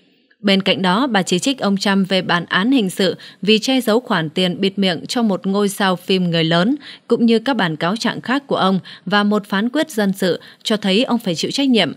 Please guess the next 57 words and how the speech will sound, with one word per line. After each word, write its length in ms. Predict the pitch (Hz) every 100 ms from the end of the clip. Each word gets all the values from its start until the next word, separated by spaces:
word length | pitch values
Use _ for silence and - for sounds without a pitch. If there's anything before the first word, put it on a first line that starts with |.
| _
về 120 | - 208
hành 160 | 208
vi 180 | 202 254
tấn 260 | 247 196 247
công 220 | 214 190
tình 200 | 165 156
dục. 220 | 165 147 - _ _ _ _ _ _ _ -
Cựu 160 | 214
Tổng 180 | 202 180
thống 200 | 190 185
Mỹ 160 | 220 226
đã 120 | 226
phủ 140 | 240
nhận 260 | 190 165 -
các 180 | 220 247
cáo 100 | 202
buộc, 240 | 208 180 - - -
đồng 220 | 208 202
thời 180 | 202 208
một 180 | 202
lần 160 | 202 196
nữa 140 | 202
nói 220 | 247 202 233
rằng 280 | 202 170 147
bà 120 | 190 175
Harris 380 | 190 196 247 - 185
và 160 | 190
Đảng 240 | 190 185 196
Dân 180 | 254
Chủ 220 | 226 196 143 - - - -
dàn 260 | 196 190
dựng 200 | 196 185
tất 220 | - 294
cả 140 | 202 175
các 200 | 233 -
vụ 120 | 208
án 240 | 175 190
mà 140 | 254 170
không 160 | - 190
có 120 | 214
bằng 200 | 185 165
chứng. 300 | - 185 262 294 - -
Ông 200 | - 226
cũng 180 | 220 233
lặp 180 | 277 233
lại 220 | 196 165
tuyên 240 | - 226 208
bố 160 | 202
rằng 260 | 254 185 156 -
thất 120 | 277
bại 160 | 226 160
của 120 | -
ông 200 | - 196
trong 180 | 196 214
cuộc 140 | 202
bầu 140 | 170 180
cử 240 | 180 175